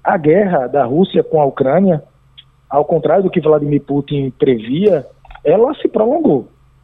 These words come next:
né? Você tem aí mais de vinte meses de, de, de conflitos.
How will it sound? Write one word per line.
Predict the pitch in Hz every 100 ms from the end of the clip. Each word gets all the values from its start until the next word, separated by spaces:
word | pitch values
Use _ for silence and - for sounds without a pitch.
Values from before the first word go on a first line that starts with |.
| 113
né? | 131 165
Você | 165 165 160
tem | 175
aí | 165 156 170 151 143
mais | 151 190 208
de |
vinte | 147 202 180
meses | 135 156 208 180 135 131
de, | 143 135 127 107 _ _ _ _ _ _ _ _
de, | - 151 143
de | 147 143
conflitos. | - 160 - 143 185 233 247